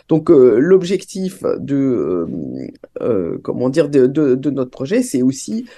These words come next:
de rentrer ces échantillons dans la collection nationale qui est gérée par le muséum pour qu'ils soient mis à la disposition de tous, hein, parce qu'évidemment,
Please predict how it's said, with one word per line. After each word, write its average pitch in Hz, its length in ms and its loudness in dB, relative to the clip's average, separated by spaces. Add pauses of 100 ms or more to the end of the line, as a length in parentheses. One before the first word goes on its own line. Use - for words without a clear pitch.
(160)
de 151 80 4
rentrer 175 520 2
ces 135 280 -4
échantillons 156 640 -2
dans 135 140 2
la 120 120 -2
collection 135 400 -4
nationale 147 560 -2
qui 131 160 -4
est 123 40 -2
gérée 135 280 -4
par 131 200 -6
le 123 80 -4
muséum 135 560 -2 (300)
pour 143 160 -8
qu'ils 156 140 -8
soient 147 180 0
mis 202 180 4
à 165 60 4
la 135 100 4
disposition 139 640 -6
de 165 120 -4
tous, 190 340 -6
hein, 117 100 -6
parce 135 180 -10
qu'évidemment, 139 720 0